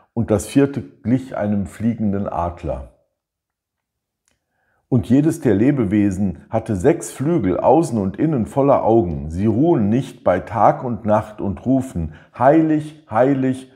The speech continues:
heilig ist der Herr, der Gott, der Herrscher über die ganze Schöpfung. Er war und er ist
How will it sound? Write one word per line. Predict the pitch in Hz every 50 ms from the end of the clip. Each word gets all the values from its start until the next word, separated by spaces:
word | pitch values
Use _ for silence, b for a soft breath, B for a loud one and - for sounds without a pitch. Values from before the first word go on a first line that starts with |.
| _
heilig | - 107 110 123 127 110 92 82 78 78 - b b b b b
ist | - 120 - - -
der | 110 92 92
Herr, | 95 87 - - 110 120 127 123 104 82 78 76 - -
der | - 98 92
Gott, | 82 82 - 107 127 123 127 - - - b b b b b _
der | 101 95 92
Herrscher | 95 113 117 131 139 135 - - 107 85
über | 73 98 95 98 107
die | 95 101 92
ganze | 92 110 127 143 147 - 117
Schöpfung. | - - 135 127 131 - - 90 76 65 64 - _
Er | - 98 95 85 76
war | 95 104 110 131 147 156 160 160 160 - - - _
und | - - 117 113 -
er | - 95 95 -
ist | - 131 135 127 - - - - -